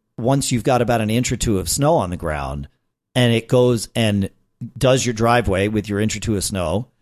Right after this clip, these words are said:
and then it goes back and it recharges itself, and it can do a full recharge.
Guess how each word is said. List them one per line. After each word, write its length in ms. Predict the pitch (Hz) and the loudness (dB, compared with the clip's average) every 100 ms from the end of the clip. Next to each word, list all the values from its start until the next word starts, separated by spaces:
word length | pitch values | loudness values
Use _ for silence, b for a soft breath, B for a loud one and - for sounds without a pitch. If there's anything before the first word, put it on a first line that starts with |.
| _ _ - | _ _ -2
and 160 | 131 123 | 2 4
then 260 | 127 127 127 _ - | 4 2 0 _ -4
it 140 | 127 | -2
goes 180 | - 127 | 2 0
back 380 | - 113 113 - - | 2 2 2 -2 0
and 100 | 113 | 0
it 160 | 104 - | 0 0
recharges 580 | 120 135 135 143 110 | 0 2 2 2 -2
itself, 500 | 110 - 104 101 - - _ - | -4 0 2 2 -2 -14 _ -2
and 200 | 101 95 | -2 -2
it 60 | 117 | 0
can 120 | 127 | 2
do 120 | 113 | 2
a 60 | 98 | 0
full 260 | - 151 143 | 0 0 2
recharge. 680 | 127 107 117 101 95 87 | 0 0 2 2 0 -4